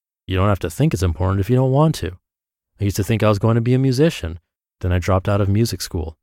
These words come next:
I don't sit around thinking, "Oh man, if only I hadn't dropped out, I could have been a musician. What's wrong with me?"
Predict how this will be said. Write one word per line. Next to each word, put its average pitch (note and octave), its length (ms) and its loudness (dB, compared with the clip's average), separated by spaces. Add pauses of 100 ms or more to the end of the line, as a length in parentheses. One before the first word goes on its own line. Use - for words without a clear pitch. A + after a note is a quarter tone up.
(500)
I G2+ 40 -2
don't B2 120 2
sit A#2+ 160 0
around A2 300 4
thinking, G#2+ 420 0 (380)
"Oh E2+ 160 -6
man, A#2+ 360 2
if G#2+ 120 -4
only E3 260 2
I G2+ 60 2
hadn't A2 300 0
dropped G2 340 -2
out, F#2 320 0
I F2 80 -4
could A#2+ 160 -4
have A#2 100 0
been G2+ 140 -2
a G2 40 0
musician. G2 680 -2
What's C#3 220 -8
wrong B2+ 220 2
with G#2+ 140 -6
me?" F2 200 -10